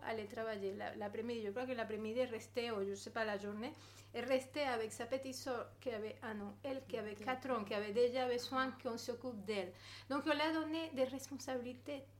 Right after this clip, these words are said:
Speaker 1: très tôt.
Speaker 2: Oui.
Speaker 1: Et elle, et, et je lui ai dit, « OK, comment tu te sentais à ce moment-là ? »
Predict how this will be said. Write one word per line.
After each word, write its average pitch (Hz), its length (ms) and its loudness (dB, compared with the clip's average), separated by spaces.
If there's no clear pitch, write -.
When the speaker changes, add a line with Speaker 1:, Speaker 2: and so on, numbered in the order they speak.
Speaker 1:
très 254 260 2
tôt. 180 240 -8
Speaker 2:
Oui. 190 240 -4
Speaker 1:
Et 262 100 4
elle, 277 360 4
et, 262 360 0
et 254 60 0
je 269 80 0
lui 285 80 0
ai 320 60 2
dit, « 370 140 4
OK, 285 240 0
comment 359 240 0
tu 339 160 -2
te 302 160 -2
sentais 294 680 -2
à 277 100 0
ce 269 180 -4
moment-là ? » 233 540 -2